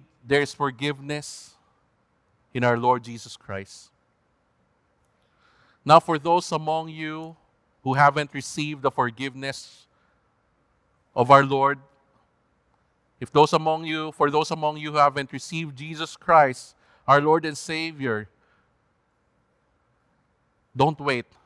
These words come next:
This is the time to do so. If you want to confess your sins to God and ask for forgiveness, accept Jesus in your life,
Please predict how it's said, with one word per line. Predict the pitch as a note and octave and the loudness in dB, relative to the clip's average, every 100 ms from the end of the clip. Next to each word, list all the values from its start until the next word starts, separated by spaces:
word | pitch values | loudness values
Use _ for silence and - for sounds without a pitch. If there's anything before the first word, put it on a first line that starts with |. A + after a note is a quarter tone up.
| - | -8
This | C3+ C3+ | -6 -6
is | - | -12
the | B2+ | -6
time | C3+ A#2+ | -4 -4
to | A#2+ | -6
do | A2+ A2+ | -12 -12
so. | - G#2 G2+ _ _ _ _ _ _ _ _ _ _ _ _ _ _ _ _ _ _ _ _ _ - | -12 -16 -16 _ _ _ _ _ _ _ _ _ _ _ _ _ _ _ _ _ _ _ _ _ -16
If | C3 | -6
you | D3 | -2
want | D3+ D#3+ F3+ | 4 4 4
to | - | -2
confess | D#3+ C#3+ E3 D#3 - - - | -14 -8 -2 -2 -4 -14 -8
your | C#3+ C#3+ | -6 -6
sins | - D3 - | -8 -10 -10
to | C#3+ | 4
God | C3 B2+ B2 | 6 6 4
and | B2 | -6
ask | B2 D3 - | -2 -2 -2
for | D3+ | -8
forgiveness, | C#3 B2 B2+ A#2 A#2+ A#2+ - _ _ - | -8 -10 -10 -10 -14 -16 -20 _ _ -6
accept | A#2+ - D3+ C3 | -6 -2 -2 -2
Jesus | C#3+ C3+ C#3 C3+ | -14 -12 -10 -10
in | B2 | -8
your | B2 | -4
life, | A#2 G#2 G#2 | 2 2 0